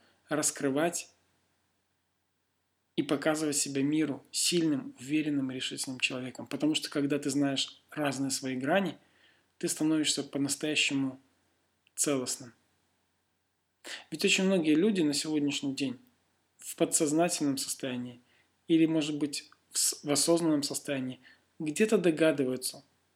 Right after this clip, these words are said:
где-то понимают, какие они. Но принять себя настоящих страшно. И поэтому самый простой способ –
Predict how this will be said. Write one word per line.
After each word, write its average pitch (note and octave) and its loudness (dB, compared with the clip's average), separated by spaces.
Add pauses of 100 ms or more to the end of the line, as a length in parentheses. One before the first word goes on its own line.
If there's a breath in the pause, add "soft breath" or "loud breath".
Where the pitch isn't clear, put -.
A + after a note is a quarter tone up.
(320)
где-то E3 0
понимают, D#3+ 0 (1040)
какие D#3 0
они. C3 -6 (1120)
Но D#3 2
принять G3 2
себя D#3 0
настоящих C#3 -2
страшно. E3+ -2 (1040)
И D#3+ 4
поэтому E3 4
самый D#3+ 4
простой D3+ -4
способ – G3 0